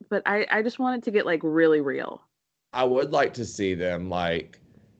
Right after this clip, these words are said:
Speaker 2: 'cause, you know, they're very good at, like, breaking the fourth wall. Like, I would love to see, like, them, like, <laughs> you know, what is it like when the camera crew leaves your house the last time?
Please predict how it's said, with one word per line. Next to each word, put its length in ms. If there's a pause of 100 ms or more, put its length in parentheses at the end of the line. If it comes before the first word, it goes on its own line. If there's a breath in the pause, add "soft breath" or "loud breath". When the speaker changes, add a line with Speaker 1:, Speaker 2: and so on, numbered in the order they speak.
(320)
Speaker 2:
'cause, 180
you 80
know, 140
they're 160
very 240
good 140
at, 120
like, 200
breaking 360
the 80
fourth 280
wall. 300
Like, 200
I 180
would 160
love 300
to 100
see, 320
like, 360
them, 400
like, 400
<laughs> 1160
you 80
know, 160
what 180
is 120
it 100
like 240
when 140
the 80
camera 380
crew 220
leaves 220
your 100
house 280
the 80
last 320
time? 240